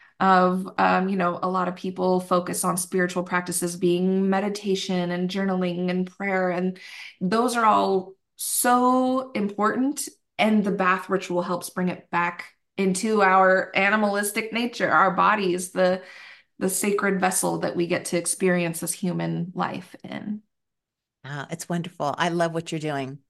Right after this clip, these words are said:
Speaker 2: Keep
Speaker 1: Thank
Speaker 2: it up, my
Speaker 1: you.
Speaker 2: dear. So
Speaker 1: Thank
Speaker 2: thank
Speaker 1: you,
Speaker 2: you so
Speaker 1: Renee.
Speaker 2: much for being here and joining us and sharing this with us. Once again, I,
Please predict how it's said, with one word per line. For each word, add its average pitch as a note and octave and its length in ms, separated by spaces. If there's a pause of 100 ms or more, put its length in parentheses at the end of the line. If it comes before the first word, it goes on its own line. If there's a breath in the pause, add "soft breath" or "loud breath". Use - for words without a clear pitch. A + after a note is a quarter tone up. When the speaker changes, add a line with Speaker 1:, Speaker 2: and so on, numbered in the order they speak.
Speaker 2:
Keep G3+ 160
Speaker 1:
Thank D#4 100
Speaker 2:
it - 40
up, D3 200
my A3 120
Speaker 1:
you. - 60
Speaker 2:
dear. C#3+ 400
So - 160
Speaker 1:
Thank D4 140
Speaker 2:
thank A#3+ 200
Speaker 1:
you, B3+ 60
Speaker 2:
you A#3 60
so C4 160
Speaker 1:
Renee. B3 100
Speaker 2:
much C4 220
for A#3 100
being G#3+ 340
here F#3+ 420 (280 loud breath)
and G3+ 200
joining G#3 400
us F#3 280
and G3 240
sharing D4 580
this E3 260
with D#3+ 160
us. C3+ 300 (300 loud breath)
Once A3 240
again, F#3+ 360
I, A3 380